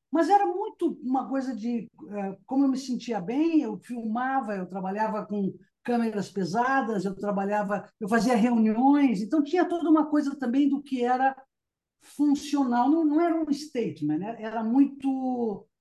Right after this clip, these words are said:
um, um, um produto do, da profissão, do, do corpo, da criação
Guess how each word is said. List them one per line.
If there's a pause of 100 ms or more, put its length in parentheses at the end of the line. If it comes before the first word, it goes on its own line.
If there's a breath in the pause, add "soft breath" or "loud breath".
(280)
um,
um,
um
produto
do,
da
profissão,
do,
do
corpo,
da
criação